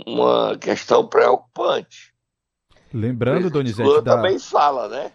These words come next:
Speaker 2: Fala. Lembrando também, é só complementar, da taxação pra quem faz aí, quem tem comércio online, né? Vai ter taxação pra isso também, a questão das apostas, tudo isso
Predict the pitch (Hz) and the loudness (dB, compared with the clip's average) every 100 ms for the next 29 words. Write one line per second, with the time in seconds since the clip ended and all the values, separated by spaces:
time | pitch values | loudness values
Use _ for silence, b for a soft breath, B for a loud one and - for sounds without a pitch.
0 | _ - 135 160 110 139 170 175 170 135 | _ -6 -2 0 -2 -4 -2 -4 -2 -2
1 | 127 123 110 139 - 120 117 104 95 135 | 0 -2 -2 -6 -6 -6 -6 -6 -6 -6
2 | 143 131 135 - 185 - - 143 135 98 | -8 -8 -8 -8 -10 -8 -4 -2 -2 -6
3 | 113 104 101 98 _ 110 95 110 107 110 | -4 -4 -4 -8 _ -10 -8 -6 -6 -4
4 | 104 - - 123 110 127 123 110 110 110 | -6 -8 -10 -6 -4 -4 -2 -2 -2 -4
5 | - 107 98 117 117 92 92 120 131 b | -6 -4 -2 0 0 -2 -4 -4 -6 b
6 | b b - 110 110 113 117 107 - 98 | b b -6 -4 -4 -4 -4 -6 -6 -8
7 | - 107 - 101 101 - 92 107 110 110 | -4 -6 -4 -4 -6 -6 -6 -6 -6 -8
8 | 113 98 95 101 - 98 110 113 - 101 | -6 -4 -4 -4 -6 -4 -2 -2 -6 -16
9 | - 143 170 123 131 - | -10 -8 -2 0 -2 -4